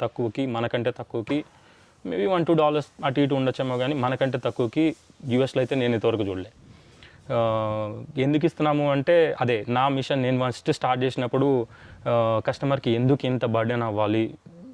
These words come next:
uh, మేము వాల్యూమ్స్ చేస్తాం. It is not that మేము, మీరు ఎప్పుడన్నా మా వీడియోస్ చూస్తే చూడండి, like, uh, మేము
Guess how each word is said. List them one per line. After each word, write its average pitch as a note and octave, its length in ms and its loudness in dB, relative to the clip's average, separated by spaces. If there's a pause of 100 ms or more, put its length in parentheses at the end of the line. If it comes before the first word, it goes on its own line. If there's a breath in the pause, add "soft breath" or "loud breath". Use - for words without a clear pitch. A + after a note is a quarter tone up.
(220)
uh, A#2 180 2
మేము B2+ 220 0
వాల్యూమ్స్ C3+ 400 2
చేస్తాం. G#2 300 -6 (300)
It A#2 120 0
is A#2 140 -2
not A#2+ 200 0
that A#2+ 160 0 (140)
మేము, A2+ 180 -4 (200)
మీరు A#2+ 160 0 (200)
ఎప్పుడన్నా A#2 300 -4
మా A2 120 -2
వీడియోస్ A#2+ 260 0
చూస్తే A#2+ 260 -2
చూడండి, A2+ 320 -2 (440 loud breath)
like, A2 180 -4 (120)
uh, G#2 180 0 (180)
మేము A#2 140 0